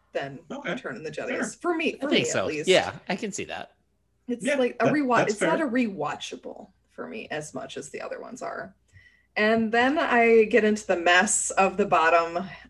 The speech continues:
Speaker 1: part.
Speaker 2: <laughs>
Speaker 1: Revenge of the Sith is my favorite from the prequels, although
Speaker 2: Yeah.
Speaker 1: The Phantom Menace has climbed higher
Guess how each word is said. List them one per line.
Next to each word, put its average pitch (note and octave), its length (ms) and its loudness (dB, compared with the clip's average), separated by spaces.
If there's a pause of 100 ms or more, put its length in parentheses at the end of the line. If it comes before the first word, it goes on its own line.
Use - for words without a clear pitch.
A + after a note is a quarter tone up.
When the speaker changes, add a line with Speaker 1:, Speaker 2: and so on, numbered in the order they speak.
(120)
Speaker 1:
part. E3 440 4 (120)
Speaker 2:
<laughs> C#3 240 2 (520)
Speaker 1:
Revenge A3 380 4
of B3+ 80 -2
the D4+ 80 -2
Sith F#3+ 480 0
is F3+ 380 -2
my F#3 200 -2
favorite E3 640 0
from D3+ 460 -4 (280)
the F#3+ 120 -2
prequels, D3+ 800 -6 (120)
although F3 420 2
Speaker 2:
Yeah. - 80 6
Speaker 1:
The E3+ 100 2
Phantom A#3+ 360 0
Menace F#3 400 0
has E3+ 180 0
climbed E3 540 -4 (760)
higher - 680 0